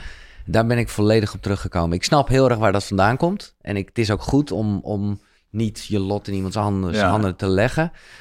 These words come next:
Speaker 1: Maar ga niet, ik bedoel, we zijn gewoon mensen. We zijn gewoon
Speaker 2: Kuddedieren.
Speaker 1: Ja, maar ook emotioneel wel afhankelijk van elkaar. En,
Speaker 2: Ja.
Speaker 1: en daar ben ik gewoon veel,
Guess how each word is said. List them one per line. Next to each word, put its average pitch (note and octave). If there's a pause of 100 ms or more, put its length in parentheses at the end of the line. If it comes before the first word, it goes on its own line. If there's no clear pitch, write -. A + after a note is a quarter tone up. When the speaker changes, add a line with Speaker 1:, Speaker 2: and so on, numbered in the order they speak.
(240)
Speaker 1:
Maar G#2
ga G#2+
niet, A2
ik E2+
bedoel, A2
we A2+
zijn G#2
gewoon G2+
mensen. A#2
We F#2
zijn G#2
gewoon G2+ (140)
Speaker 2:
Kuddedieren. F#2+ (160)
Speaker 1:
Ja, F#3+
maar B2+
ook E3+
emotioneel C#3
wel D3+
afhankelijk G#2+
van F#2
elkaar. D#2
En, A#2
Speaker 2:
Ja. G#2
Speaker 1:
en A#2+
daar C#3+
ben C3+
ik C3
gewoon B2
veel, B2+